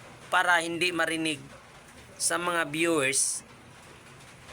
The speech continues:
kung ano-anong sinasabi ni Daddy Frankie. Ngayon, magkaroon ng buzzer,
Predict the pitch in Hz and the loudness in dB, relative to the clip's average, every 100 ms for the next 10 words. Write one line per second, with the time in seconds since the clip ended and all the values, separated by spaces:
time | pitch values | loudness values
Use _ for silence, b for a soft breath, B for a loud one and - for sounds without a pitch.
0 | - - - - 180 190 202 196 185 175 | -20 -20 -20 -6 -2 0 0 0 0 -2
1 | 165 175 165 156 156 139 147 143 143 131 | 0 0 0 2 0 0 -2 0 0 0
2 | 127 120 110 107 156 156 135 170 202 180 | -2 -4 -6 -4 -4 -4 -2 0 0 0
3 | 160 143 175 180 196 202 202 190 185 185 | -2 -2 0 0 0 0 2 2 0 0
4 | 185 185 180 - - - - - - - | 0 -2 -6 -14 -20 -20 -20 -20 -20 -20
5 | - - - - - - - - 160 165 | -20 -20 -20 -20 -20 -20 -20 -6 0 2
6 | 185 233 202 127 | 2 2 0 -4